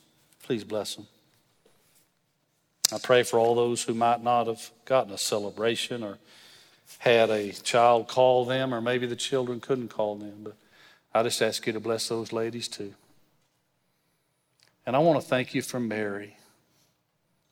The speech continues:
a young teenager that was pure, that was humble, that was faithful in something that there's no way she could have understood.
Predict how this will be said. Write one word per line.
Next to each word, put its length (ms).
a 60
young 300
teenager 720
that 240
was 100
pure, 520
that 300
was 480
humble, 840
that 120
was 220
faithful 840
in 160
something 520
that 180
there's 180
no 140
way 240
she 220
could 140
have 120
understood. 560